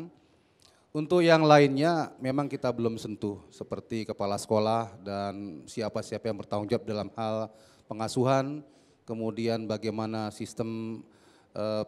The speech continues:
pendidikan di situ dalam arti anak-anak itu setelah belajar mau kencing bagaimana,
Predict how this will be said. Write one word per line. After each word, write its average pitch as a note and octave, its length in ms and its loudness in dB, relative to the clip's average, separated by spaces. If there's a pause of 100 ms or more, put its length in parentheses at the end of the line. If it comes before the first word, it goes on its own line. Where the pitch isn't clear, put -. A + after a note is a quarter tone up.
pendidikan A#2 480 -4
di A2 80 -10
situ C3 80 -6
dalam A#2 240 -4
arti A#2 400 -6
anak-anak A2+ 560 -10
itu A2+ 560 -6 (320)
setelah A2+ 400 -6
belajar A2+ 560 -4
mau A2+ 80 -2
kencing A2 400 -6
bagaimana, A#2 560 -6